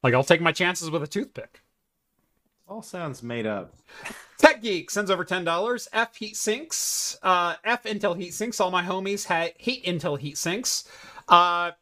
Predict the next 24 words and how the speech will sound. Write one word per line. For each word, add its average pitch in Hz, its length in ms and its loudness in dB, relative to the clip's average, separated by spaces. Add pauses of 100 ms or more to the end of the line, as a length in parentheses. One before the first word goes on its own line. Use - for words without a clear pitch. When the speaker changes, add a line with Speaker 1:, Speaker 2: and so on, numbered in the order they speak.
(340)
Speaker 1:
did 202 200 0
you 262 100 0
hate 294 180 -4
'em 320 120 -2
before 233 600 0
they 233 180 -2
took 233 200 -6
away 233 200 -2
the 226 60 -4
copper 220 360 -2
slug? 220 500 -2 (300)
Because 185 680 2
actually, 226 520 2
some 214 220 -2
of 208 60 0
the 185 140 -4
O 208 180 0
G 190 360 -2
Intel 156 300 -2
heat 160 180 -6
sinks 160 280 -6
were 151 100 -2
pretty 165 280 0
baller. 131 400 -4